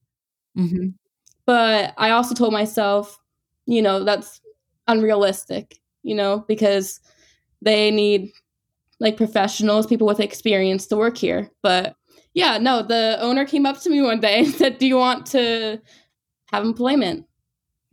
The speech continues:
Speaker 1: Wow.
Speaker 2: here?" Yeah.
Speaker 1: It makes sense. You loved it and you were really good at it 'cause you loved it.
Speaker 2: <laughs> Yeah.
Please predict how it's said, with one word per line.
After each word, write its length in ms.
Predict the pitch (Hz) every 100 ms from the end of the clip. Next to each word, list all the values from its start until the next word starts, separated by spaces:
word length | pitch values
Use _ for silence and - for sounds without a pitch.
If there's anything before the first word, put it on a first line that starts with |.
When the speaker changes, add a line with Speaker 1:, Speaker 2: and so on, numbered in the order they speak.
| _ 196
Speaker 1:
Wow. 100 | 170
Speaker 2:
here?" 160 | 202 214 _ _ _ _ _ -
Yeah. 180 | 107 104 104 _ _ _ _ _ _ _ _ 220
Speaker 1:
It 60 |
makes 200 | 240 247
sense. 560 | 311 320 294 - - -
You 180 | 208 233
loved 300 | 220 220 226
it 180 | 226 247
and 80 | 233
you 80 | 240
were 100 | 226
really 260 | 214 277
good 200 | 269 320
at 200 | 277 208
it 100 | 247
'cause 180 | 262 262
you 80 | 302
loved 300 | 320 381 254
it. 160 | 151 - _ _ _ _
Speaker 2:
<laughs> 240 | - -
Yeah. 400 | 240 190 180 -